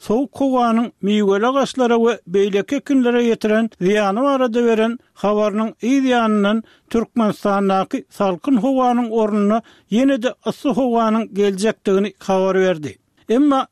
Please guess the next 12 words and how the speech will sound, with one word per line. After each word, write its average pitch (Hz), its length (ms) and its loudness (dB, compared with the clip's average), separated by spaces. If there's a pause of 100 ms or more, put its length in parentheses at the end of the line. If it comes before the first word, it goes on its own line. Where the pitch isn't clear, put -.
resmi 208 360 -2
habar 262 320 0
serişdeleri 214 760 -2
adatça 196 640 -2
bolşy 233 280 -2
ýaly 208 340 0 (320)
howanyň 208 600 0
birden 202 460 0
gazyp, 233 260 0 (260)
birden 196 340 0
sogamagynyň 233 760 0 (100)
daýhanlaryň, 202 680 0